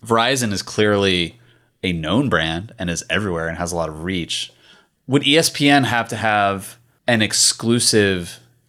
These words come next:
deal? Like, is that what Iger is looking for? Verizon and E S P N, you guys are the exclusive strategic partner. Apple, you guys are the exclusive strategic partner. Or is this more about just, like, distributing E S P N across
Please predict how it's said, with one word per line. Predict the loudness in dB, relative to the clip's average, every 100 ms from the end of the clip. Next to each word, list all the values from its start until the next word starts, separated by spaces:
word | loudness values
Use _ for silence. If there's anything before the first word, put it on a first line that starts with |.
| _
deal? | -2 0 0 -4 -12 -6
Like, | -2
is | 0 2
that | 0 0
what | 0
Iger | 2 2 0
is | -2
looking | -6 -8 -12
for? | -10 -8 -8 -2
Verizon | 2 2 2 -2 -4
and | -4
E | -4 -6
S | -6
P | -6
N, | -6 -4
you | 0
guys | 0 0 -2
are |
the | -4
exclusive | -6 -6 -8 -6 -8 -8
strategic | -12 -12 -10 -10 -10
partner. | -6 -6 -6 -12 -14 _ _ _ _ -4
Apple, | -2 -2 -4 -8 -8 -10
you | -2
guys | -2 -2
are | -6
the | -8
exclusive | -8 -8 -8 -8
strategic | -10 -10 -8 -8 -6
partner. | -6 -4 -8
Or | -6 -4
is | -4
this | -4
more | -4 -4
about | -2 -2 -2
just, | -4 -4
like, | -4 -6 -14 -20 -20 _ _ _ -8
distributing | -4 -2 0 -2 -2
E | -4
S | -6
P | -6 -4
N | -4 -6 -10 -16 _ _ _ _ _ _
across | -6 0 2 2 0 -2 -6